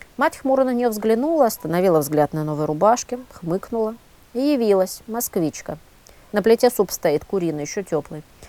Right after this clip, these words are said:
Поешь, потом не забудь в холодильник убрать. Я на рынок. Вечером отец из рейса приедет, надо мясо нажарить. Кстати, почисти картошку, порежь и залей водой на гарнир». «Ты меня даже не поздравишь?»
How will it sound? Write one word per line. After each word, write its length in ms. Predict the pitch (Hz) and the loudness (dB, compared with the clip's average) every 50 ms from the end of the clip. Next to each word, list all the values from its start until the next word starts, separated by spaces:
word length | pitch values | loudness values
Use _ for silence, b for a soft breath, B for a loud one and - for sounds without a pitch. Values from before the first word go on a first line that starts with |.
| B B - | B B 2
Поешь, 340 | 196 196 214 240 302 294 - | 2 4 6 6 4 2 2
потом 280 | - 220 - 233 226 | 0 -2 0 0 0
не 80 | 214 190 | 0 0
забудь 260 | 165 175 165 185 - | 0 0 0 -2 -2
в 60 | - | -2
холодильник 440 | - 165 156 151 147 135 139 135 - | -2 -2 -2 -2 -4 -6 -8 -8 -10
убрать. 240 | 156 - - 139 135 B B B B B B B B - | -10 -10 -10 -12 -12 B B B B B B B B -8
Я 220 | 170 175 226 262 277 | 0 4 4 4 4
на 120 | 277 220 | 4 0
рынок. 320 | 165 139 143 - - - B B B B B B B - | -2 -4 -6 -8 -10 -14 B B B B B B B -2
Вечером 340 | 180 196 - - 220 208 214 | -2 -2 0 -2 -2 0 0
отец 280 | 214 - 233 214 208 | 0 0 -2 -2 -2
из 100 | 208 208 | -4 -4
рейса 300 | 240 285 311 294 - 202 | -2 -2 -2 -2 -4 -6
приедет, 400 | 170 - 165 151 151 147 143 - | -6 -4 -4 -4 -2 -4 -4 -4
надо 180 | 180 185 196 185 | -6 -8 -8 -8
мясо 280 | 175 151 139 139 - 151 | -8 -8 -8 -8 -10 -10
нажарить. 420 | 143 143 143 147 156 139 139 135 - - - - 170 151 | -10 -10 -8 -8 -8 -8 -10 -10 -14 -18 -16 -16 -16 -14
Кстати, 380 | - - - - 208 175 156 147 | -12 -12 -6 -2 -2 -2 -2 -4
почисти 420 | - - 165 - 196 185 - - | -6 -8 -6 -6 -8 -8 -8 -10
картошку, 500 | - - 180 - - 254 262 - - - | -8 -8 -8 -4 -2 -2 -2 -2 -4 -8
порежь 400 | 160 - 156 156 175 214 226 - | -6 -4 -4 -2 -2 -4 -4 -4
и 40 | 160 | -6
залей 280 | 139 143 147 160 175 185 | -6 -4 -2 -2 -2 0
водой 300 | 185 180 165 143 127 135 | 2 0 2 0 -2 -4
на 80 | 139 139 | -6 -8
гарнир». 420 | - 165 160 156 143 127 - - - - - _ _ - - _ _ b b b b b b - _ - | -6 -6 -6 -6 -8 -10 -12 -16 -20 -20 -20 _ _ -20 -20 _ _ b b b b b b -20 _ -6
«Ты 100 | - 214 | -4 -2
меня 180 | 208 214 214 214 | -2 -2 -2 -2
даже 240 | 202 214 208 214 214 | 0 -2 -2 -2 -4
не 80 | 214 | -4
поздравишь?» 680 | - 214 208 208 214 233 254 269 277 285 277 - - | -4 -4 -4 -4 -4 -4 -2 -2 -4 -6 -8 -12 -16